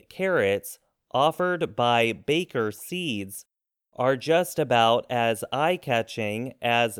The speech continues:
vegetables can get. They have a deep purple color on the outside and a bright orange color on the inside.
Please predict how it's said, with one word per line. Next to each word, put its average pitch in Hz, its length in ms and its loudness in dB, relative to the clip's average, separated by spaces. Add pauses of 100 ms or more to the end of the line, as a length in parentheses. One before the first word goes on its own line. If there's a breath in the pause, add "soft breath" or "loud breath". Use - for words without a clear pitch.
vegetables 110 840 -2
can 107 260 -6
get. 123 540 0 (1400)
They 120 100 0
have 143 460 4
a 123 80 2
deep 165 480 -6 (100)
purple 160 480 0
color 123 560 2
on 113 320 -2
the 110 180 -4
outside 101 840 -2 (460)
and 131 400 0
a 123 100 0
bright 165 600 -2
orange 147 540 0
color 113 520 -2
on 110 340 0
the 117 140 0
inside. 110 840 -4